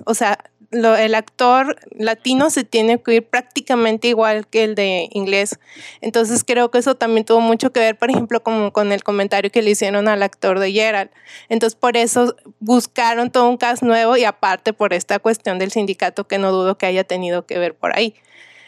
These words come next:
Este, entonces creo que más o menos por ahí va, por entre cuestión de clientes y el calco de, de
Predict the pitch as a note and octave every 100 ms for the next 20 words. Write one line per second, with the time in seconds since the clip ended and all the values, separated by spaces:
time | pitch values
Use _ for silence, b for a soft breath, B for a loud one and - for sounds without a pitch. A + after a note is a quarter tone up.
0 | _ A3 G#3 G3+ - - G3+ G3 F#3 -
1 | - G#3+ G#3+ G#3+ A3 - A#3 A#3 B3 B3
2 | A#3+ A#3 A#3+ B3 A#3 A#3+ - B3 A3 G3+
3 | G#3 G#3+ G#3+ B B B B - - A3
4 | G#3+ G#3+ G#3+ G#3+ G#3+ G#3+ A3+ B3 A#3 A#3+
5 | C4+ C4+ C4 A#3+ A#3+ A#3+ B3+ A#3+ G#3+ G3
6 | - G#3 G3+ A3+ A3+ G#3+ F#3 - F#3+ F3